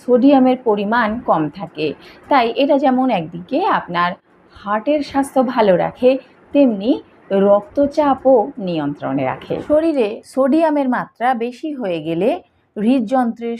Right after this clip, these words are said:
স্বাস্থ্য খারাপ হতে পারে। আর কলার মধ্যে সোডিয়ামের পরিমাণ বেশ কম, তাই নিশ্চিন্তে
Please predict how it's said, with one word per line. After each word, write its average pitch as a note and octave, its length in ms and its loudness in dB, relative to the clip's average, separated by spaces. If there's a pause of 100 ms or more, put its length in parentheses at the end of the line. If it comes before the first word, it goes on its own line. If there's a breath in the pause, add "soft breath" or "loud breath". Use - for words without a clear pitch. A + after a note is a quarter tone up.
স্বাস্থ্য F#3+ 420 -6 (380)
খারাপ D#3 300 -4
হতে C#3+ 220 -14
পারে। D3+ 280 -4 (100)
আর C3+ 60 -8 (100)
কলার A3 380 0
মধ্যে C4 400 -4
সোডিয়ামের B3+ 640 -2
পরিমাণ A#3+ 400 -2 (440)
বেশ B3+ 220 -2 (120)
কম, C#4 160 0 (320)
তাই F#3+ 180 -2 (140)
নিশ্চিন্তে B3+ 640 -2